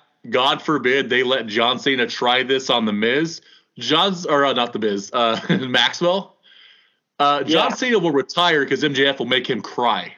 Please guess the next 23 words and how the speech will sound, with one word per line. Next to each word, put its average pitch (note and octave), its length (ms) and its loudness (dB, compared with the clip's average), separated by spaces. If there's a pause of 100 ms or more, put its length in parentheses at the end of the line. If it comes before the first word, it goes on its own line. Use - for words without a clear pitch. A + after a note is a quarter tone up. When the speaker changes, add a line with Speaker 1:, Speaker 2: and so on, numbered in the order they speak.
(120)
Speaker 1:
on B2+ 200 0
live A#2+ 260 2
T A2+ 180 -2
V. G2 260 -2 (540)
Speaker 2:
Yeah, D3+ 200 2
M F3 240 0
J D3+ 260 2
F G#3 240 0
would D3+ 140 0
eat C3+ 120 2
him B2+ 120 -2
alive, B2+ 480 2
but B2+ 100 -4
who D3+ 260 0
else E3+ 300 0
would? B2 220 -4 (360)
Like, B2 240 0
Speaker 1:
Like, D#3+ 300 0
Speaker 2:
I A#3 160 0
Speaker 1:
I - 20 2
mean, F#3 300 0
Jesus, F3 760 -2
dude. F#3 520 0